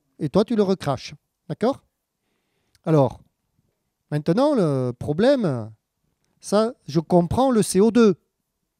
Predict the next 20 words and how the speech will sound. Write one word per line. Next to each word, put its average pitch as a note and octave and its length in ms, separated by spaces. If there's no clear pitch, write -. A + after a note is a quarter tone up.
Je D3+ 200
l'ai F3+ 180
mangé, D3+ 560
je G#3 100
le F3+ 140
digère, A3 600
donc G#3 280
je F#3 120
le G#3+ 80
recrache. F#3+ 640
Donc E3 180
je D3 120
perds B3+ 500
le A3 100
carbone A3+ 760
par E3+ 120
rapport A3+ 340
à A#3 60
mon G#3 180
humus. F#3+ 500